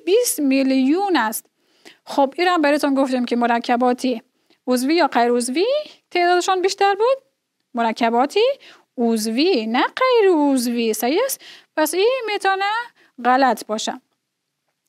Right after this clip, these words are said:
سوال بعدی، مرکبات عضوی مرکباتی است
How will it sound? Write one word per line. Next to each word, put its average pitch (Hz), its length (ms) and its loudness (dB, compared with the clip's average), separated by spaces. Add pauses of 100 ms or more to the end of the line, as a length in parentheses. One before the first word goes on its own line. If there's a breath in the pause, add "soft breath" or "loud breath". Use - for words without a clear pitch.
سوال 311 360 2 (120)
بعدی، 302 280 2 (460 loud breath)
مرکبات 311 640 2
عضوی 302 340 0 (180)
مرکباتی 302 720 2 (280)
است 523 200 -6